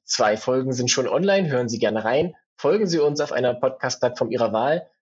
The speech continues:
Hinterlassen Sie gerne positive Reviews oder wenn nötig auch konstruktive Kritik. Das gilt natürlich alles auch für den Ostausschuss. Wenn Ihnen unsere Arbeit gefällt, freuen wir uns über Spenden, die Sie uns ganz bequem über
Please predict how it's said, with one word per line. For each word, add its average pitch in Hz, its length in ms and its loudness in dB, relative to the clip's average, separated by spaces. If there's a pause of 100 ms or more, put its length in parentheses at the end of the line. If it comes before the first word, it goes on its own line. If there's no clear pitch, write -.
Hinterlassen 135 460 0
Sie 131 120 -6
gerne 190 340 2
positive 165 560 -2
Reviews 135 460 0
oder 131 220 0
wenn 110 140 0
nötig 120 440 -2
auch 110 140 0
konstruktive 110 600 -2
Kritik. - 540 -4
Das - 220 -20
gilt 123 200 -2
natürlich 127 440 -2
alles 107 300 -2
auch 104 240 -2 (140)
für 87 80 -4
den 110 220 -2
Ostausschuss. - 600 0 (380)
Wenn 202 200 2
Ihnen 202 160 0
unsere 147 280 0
Arbeit 107 200 -2
gefällt, 113 440 -2
freuen 160 280 0
wir 151 60 2
uns 131 120 -4
über 107 120 -4
Spenden, 226 640 0 (360)
die 131 80 0
Sie 131 120 2
uns 131 180 -4
ganz 123 220 0
bequem 127 300 0
über 113 380 -2